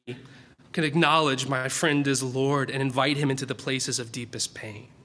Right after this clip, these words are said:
And what kind of person is Jesus when he gets there?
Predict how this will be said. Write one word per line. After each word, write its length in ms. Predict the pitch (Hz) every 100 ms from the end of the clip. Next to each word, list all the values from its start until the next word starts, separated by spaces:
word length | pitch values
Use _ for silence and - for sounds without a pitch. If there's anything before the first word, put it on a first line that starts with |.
| - - - - - _ - - - - - - - - - _ - - - - - - - -
And 80 | 143
what 120 | 147
kind 180 | 170 202
of 80 | 175
person 480 | - 165 156 - 135
is 480 | 139 143 123 117 117
Jesus 640 | 131 131 135 127 117 -
when 80 | 120
he 60 |
gets 300 | 113 113 110
there? 380 | - - - -